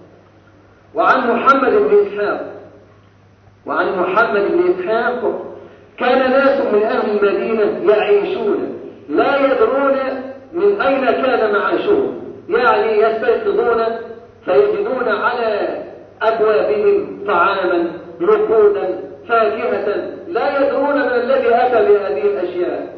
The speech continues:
سبحانك يا رب. "كان ناس من أهل المدينة يعيشون لا يدرون من أين كان معاشهم،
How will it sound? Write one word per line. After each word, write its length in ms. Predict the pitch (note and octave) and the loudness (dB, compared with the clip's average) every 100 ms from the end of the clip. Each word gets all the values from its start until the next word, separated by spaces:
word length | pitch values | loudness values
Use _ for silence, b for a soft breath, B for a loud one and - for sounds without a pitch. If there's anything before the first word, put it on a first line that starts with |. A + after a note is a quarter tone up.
| - | -10
سبحانك 500 | E3+ - G3 E3+ D#3 D#3 | -10 -4 -4 -4 -4 -4
يا 60 | D3+ | -4
رب. 220 | D3 - - - B B B B G#3+ | -4 -6 -10 -16 B B B B -2
"كان 200 | B3 B3+ | 0 0
ناس 420 | B3 C4+ A#3+ A3+ | 2 2 2 0
من 200 | G#3 G#3+ | 0 0
أهل 300 | B3 A#3 G#3+ | 0 0 2
المدينة 680 | G#3 G#3 G#3 G#3+ - - - - - D#4 | 4 4 2 2 0 -4 -10 -16 -10 0
يعيشون 680 | C4+ G#4+ G#4 - C#4+ C#4 | 4 4 4 2 2 2
لا 400 | A#3+ C4 C#4 C4+ | 2 2 2 2
يدرون 460 | A3+ C4 C4+ A#3+ A3+ | 2 0 0 -2 -2
من 80 | A#3 | -2
أين 340 | C4 B3 G#3+ | -2 0 0
كان 360 | B3+ A#3 G#3 G3+ | 2 2 2 0
معاشهم، 680 | G3 F3+ E3 G3 - - | 0 -2 0 0 0 -4